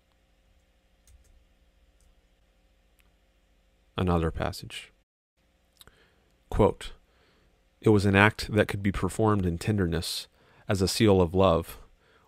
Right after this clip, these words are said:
or in contempt, as a symbol of humiliation and conquest. It could be the act of a lover, or the act of a soldier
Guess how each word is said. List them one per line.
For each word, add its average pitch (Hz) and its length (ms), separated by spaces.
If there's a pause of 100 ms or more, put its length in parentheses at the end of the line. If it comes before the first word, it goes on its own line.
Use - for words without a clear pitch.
(100)
or 104 120
in 90 140
contempt, - 640 (500)
as 95 120
a 92 60
symbol 101 320
of 82 120
humiliation 92 800
and 85 200
conquest. - 680 (880)
It 120 100
could 113 140
be 104 100
the 95 180
act 92 240
of 87 120
a 82 40
lover, 90 420 (600)
or 107 80
the 95 160
act 92 220
of 87 80
a 85 40
soldier 87 540